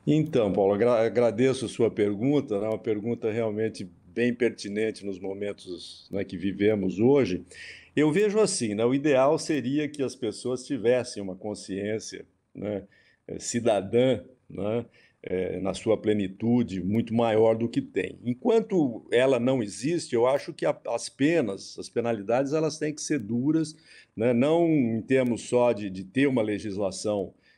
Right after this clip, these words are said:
eh, dura, mas que seja realmente aplicável, né, e aplicada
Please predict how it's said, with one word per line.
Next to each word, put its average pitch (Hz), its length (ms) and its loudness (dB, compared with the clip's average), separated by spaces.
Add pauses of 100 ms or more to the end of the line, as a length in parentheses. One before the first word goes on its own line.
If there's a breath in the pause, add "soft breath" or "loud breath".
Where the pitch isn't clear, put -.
(120)
eh, 95 140 0
dura, 113 500 2
mas 135 500 0
que 170 140 -8
seja 147 480 2
realmente 147 480 2
aplicável, 120 800 0
né, 107 100 -8
e 101 160 -8
aplicada 117 800 0